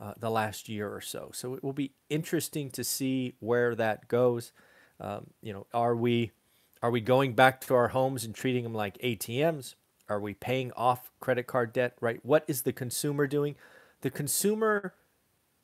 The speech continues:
they're the ones I'm, I follow. That's, that, they, they're the most important aspect of everything I look at is what's the consumer doing?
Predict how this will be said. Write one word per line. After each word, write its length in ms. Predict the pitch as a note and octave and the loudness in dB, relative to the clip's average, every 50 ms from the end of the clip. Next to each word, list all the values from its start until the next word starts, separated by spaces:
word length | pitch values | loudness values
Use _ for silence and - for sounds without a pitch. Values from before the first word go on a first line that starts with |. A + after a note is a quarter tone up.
| _ _ _ - | _ _ _ -4
they're 220 | B2+ D3+ F3+ G3 | 0 2 2 4
the 100 | F3+ E3+ | 4 4
ones 240 | D#3 D#3+ D3+ C#3 C3 C3 | 2 2 0 0 -2 -4
I'm, 220 | B2 B2 A#2+ A2 - - _ - | -4 -4 -4 -6 -12 -16 _ -8
I 160 | - A2 A2 G#2+ | -6 -6 -6 -6
follow. 400 | - - A2 E2+ A#1+ - - _ _ | -4 -4 -4 -4 -4 -8 -14 _ _
That's, 320 | - A#2 A#2 - - - _ - | -10 -10 -10 -10 -12 -16 _ -6
that, 180 | C3 B2+ B2 - _ _ _ - - | -6 -6 -6 -8 _ _ _ -8 -4
they, 280 | C3+ C3+ C#3+ C#3 B2 - _ _ _ _ _ _ _ _ _ _ _ _ - | -2 0 0 -2 -4 -6 _ _ _ _ _ _ _ _ _ _ _ _ -4
they're 220 | B2 C#3 D3 D#3 | -2 0 0 2
the 80 | D3+ C#3+ | 0 0
most 320 | B2 B2+ B2 A#2+ - - | 2 0 0 -2 -4 -10
important 460 | A#2+ A2 G2 - A#2 A2+ - G2 G#2+ - | -12 -12 -6 -4 -4 -4 -4 -8 -10 -6
aspect 540 | A2+ A2 G#2+ - - - G#2+ G2+ - - A#2 | -4 -4 -4 -6 -8 -8 -8 -8 -8 -10 -14
of 100 | G2 - | -12 -6
everything 420 | A#2+ A#2+ A2+ A#2 - A#2+ G#2+ G#2 | -6 -4 -4 -4 -6 -6 -6 -4
I 80 | G#2 G#2 | -4 -4
look 220 | G#2 G2+ - - | -4 -6 -6 -8
at 100 | G2 F2+ | -10 -10
is 140 | F#2 - - | -10 -4 -2
what's 240 | D3 D#3+ D#3 - - | -2 -2 -2 -6 -6
the 100 | - C3+ | -6 -6
consumer 720 | - - A#2 G#2+ - - - C3 B2 A#2+ A#2+ A#2 A#2 G2 | -4 -4 -10 -8 -6 -6 -4 -4 -4 -2 -2 -4 -4 -4
doing? 340 | - G#2 G2 F#2 F#2+ F#2+ | -4 -6 -6 -6 -8 -12